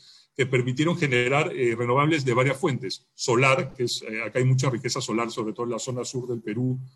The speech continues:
la zona que colinda con Chile, para dar una mayor referencia, donde están las regiones de Arequipa, Moquegua y Tacna. También eólico, en algunos lugares de la costa del Perú, por ejemplo en Ica, que es acá a trescientos kilómetros al sur de Lima,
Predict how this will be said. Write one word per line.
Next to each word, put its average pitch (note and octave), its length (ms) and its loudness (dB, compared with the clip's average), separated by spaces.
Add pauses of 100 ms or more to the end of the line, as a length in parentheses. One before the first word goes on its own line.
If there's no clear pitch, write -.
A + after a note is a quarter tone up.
(100)
la G#2 120 -2
zona A#2+ 180 -2
que A#2 100 2
colinda A#2 340 0
con G#2 160 -2
Chile, B2 420 2 (200)
para G2 160 -6
dar G#2+ 120 0
una A#2 120 -4
mayor A2 220 -2
referencia, A#2+ 520 -2
donde F#2+ 140 -8
están A2 180 -6
las A2 100 -2
regiones G#2+ 320 -10
de F#2+ 140 -10 (360)
Arequipa, A#2+ 560 0
Moquegua A2 400 0
y A#2+ 40 -8
Tacna. C3 380 -2 (420)
También C3+ 340 2
eólico, C#3+ 500 4
en A2 100 -6
algunos C3 300 -2
lugares B2+ 260 2
de B2 100 0
la G#2+ 180 -2
costa B2+ 580 -2
del G#2+ 160 -4
Perú, A2 260 -2
por A2 120 -6
ejemplo A2+ 160 -4
en A#2+ 100 -2
Ica, B2+ 280 0
que B2 80 -6
es - 120 -6
acá A#2 260 -4
a A2+ 60 -8
trescientos - 420 -10
kilómetros A#2+ 320 -4
al G2+ 60 -6
sur A#2+ 140 -8
de B2+ 100 0
Lima, C3 260 0